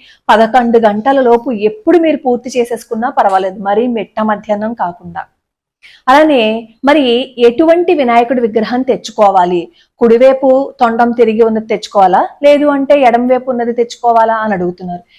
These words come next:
ఎటువైపు ఉన్నదైనా సరే తెచ్చుకోవచ్చు, కాకపోతే వినాయకుడిది మాత్రమే తెచ్చుకోండి. ఇప్పుడు రకరకాల వినాయకుళ్ళు వచ్చేస్తున్నారు కాబట్టి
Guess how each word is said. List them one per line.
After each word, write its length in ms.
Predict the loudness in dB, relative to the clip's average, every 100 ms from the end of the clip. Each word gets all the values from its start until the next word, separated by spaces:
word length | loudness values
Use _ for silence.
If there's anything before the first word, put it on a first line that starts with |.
| _ _ -4
ఎటువైపు 560 | -2 2 4 4 2
ఉన్నదైనా 520 | -2 -2 0 0 0 -2
సరే 260 | 0 -2
తెచ్చుకోవచ్చు, 640 | -2 -6 -6 -4 -4 -4 -8
కాకపోతే 560 | -4 -4 -2 -6 -4
వినాయకుడిది 540 | -6 -2 -2 0 -2 -2
మాత్రమే 520 | 0 0 0 -2 -2
తెచ్చుకోండి. 540 | -2 -4 -6 -8 -8 -14 -20 -14 -6
ఇప్పుడు 520 | 0 2 4 4 2 -4 -4 0
రకరకాల 560 | 2 2 2 2 2
వినాయకుళ్ళు 540 | 2 0 0 0 -2 -2
వచ్చేస్తున్నారు 580 | -2 -4 -6 -6 -4 -2
కాబట్టి 680 | 0 -2 -4 -4 -4 -4